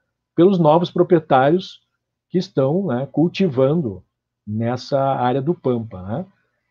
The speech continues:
Então, além de eles arrendarem, eles posteriormente começaram a comprar as áreas, sobretudo porque são áreas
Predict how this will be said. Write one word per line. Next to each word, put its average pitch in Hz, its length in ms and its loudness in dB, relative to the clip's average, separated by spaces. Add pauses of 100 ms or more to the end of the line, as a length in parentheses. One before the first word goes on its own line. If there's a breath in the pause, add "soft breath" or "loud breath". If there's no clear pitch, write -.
(140)
Então, 127 260 -4
além 151 300 2
de 165 120 2
eles 135 520 0
arrendarem, 151 880 2
eles 175 460 -2 (680)
posteriormente 165 720 2
começaram 180 520 -4
a - 20 -8
comprar 160 400 -6
as 175 160 -2
áreas, 170 480 -6 (340)
sobretudo 170 500 -2
porque - 140 -16
são 170 220 -2
áreas 156 540 0